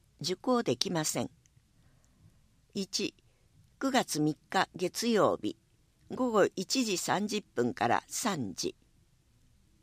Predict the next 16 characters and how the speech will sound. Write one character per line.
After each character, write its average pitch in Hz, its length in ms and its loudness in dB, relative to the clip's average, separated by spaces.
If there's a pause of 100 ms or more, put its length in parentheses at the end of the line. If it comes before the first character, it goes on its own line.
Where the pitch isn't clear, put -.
(120)
二、 196 300 -2 (640)
十 254 340 2
六 220 280 0
日 190 480 -4
日 190 380 0
曜 151 300 2
日、 - 160 -6 (720)
午 240 180 4
前 202 200 2
九 254 140 -2
時 202 140 0
三 185 280 0
十 208 140 -6
分 127 300 -2
か 127 140 0
ら 117 160 4